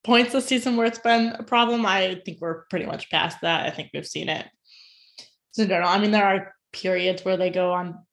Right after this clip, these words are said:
droughts, but I think they have enough options at this point that it's not something I spend, would spend much time worrying about. And then you add Paige back into that equation, and I think they're pretty set in that regard.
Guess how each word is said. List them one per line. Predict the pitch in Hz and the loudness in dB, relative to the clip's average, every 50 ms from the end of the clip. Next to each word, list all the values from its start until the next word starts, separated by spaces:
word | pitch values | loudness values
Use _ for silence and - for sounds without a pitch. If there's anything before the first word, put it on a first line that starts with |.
| - - | -14 -6
droughts, | 185 180 185 185 185 185 185 185 - - - | -2 0 2 2 2 2 0 -4 -10 -8 -4
but | 175 170 - | -2 -2 -2
I | 180 | -2
think | - - 180 170 | -4 -6 -8 -6
they | - 175 175 | -4 -4 -4
have | 165 175 175 180 175 | -2 -2 -2 -2 -2
enough | 180 170 175 180 180 180 | -2 -4 -4 -4 -2 0
options | 185 165 170 - - - 190 185 190 190 190 - - - - _ _ _ | 0 0 0 0 -4 -6 -4 -4 -4 -4 -6 -10 -14 -20 -20 _ _ _
at | 196 196 - | -14 -10 -8
this | 202 196 196 | -8 -10 -8
point | - - 196 190 196 190 190 - | -8 -6 -4 -4 -4 -4 -6 -6
that | - 180 175 - - - - - - _ _ _ _ _ | -4 -4 -4 -4 -6 -10 -16 -20 -20 _ _ _ _ _
it's | - 180 175 - | -10 -10 -8 -6
not | 180 175 185 | -6 -6 -6
something | 185 175 190 190 185 | -4 -4 -4 -2 2
I | 185 185 196 | 2 2 2
spend, | 214 - - - 214 208 180 - - | 0 -4 -4 -2 -2 -2 -2 -4 0
would | - 220 220 220 | 0 0 0 2
spend | - 240 226 | 0 0 2
much | 220 220 220 - | 2 2 0 0
time | - 240 226 220 | 0 2 2 2
worrying | 233 233 233 233 | 2 2 2 0
about. | 233 226 233 233 226 - | 2 4 6 6 6 4
And | - 170 175 | 2 -2 -4
then | 180 175 | -6 -8
you | 175 170 | -8 -2
add | - - 170 165 - | 0 0 0 0 -2
Paige | 185 180 165 165 - | -4 -4 -4 -2 -2
back | - - 185 190 | -2 -2 -2 -2
into | 202 202 - | -6 -6 -2
that | - 208 202 196 | 2 2 4 4
equation, | 196 196 190 - 214 202 208 208 214 202 190 | 2 0 -2 -2 -2 -2 -2 -2 -4 -6 -6
and | - - - | -6 -6 -4
I | - - | -4 -6
think | - - - - - - - - - _ _ - - - - - - - _ _ _ _ _ _ _ _ _ - | -4 -6 -8 -8 -8 -10 -14 -18 -20 _ _ -20 -20 -20 -20 -20 -20 -20 _ _ _ _ _ _ _ _ _ -18
they're | 202 202 208 196 196 | -4 2 4 4 4
pretty | 196 - - - - 208 | 4 2 -4 -6 -6 -8
set | - - - - - - - | -8 -4 -4 -4 -4 -4 -4
in | - | -4
that | - - - - | -2 -2 -2 -4
regard. | - - - 69 85 110 113 | -6 -4 -4 -2 -2 -2 -2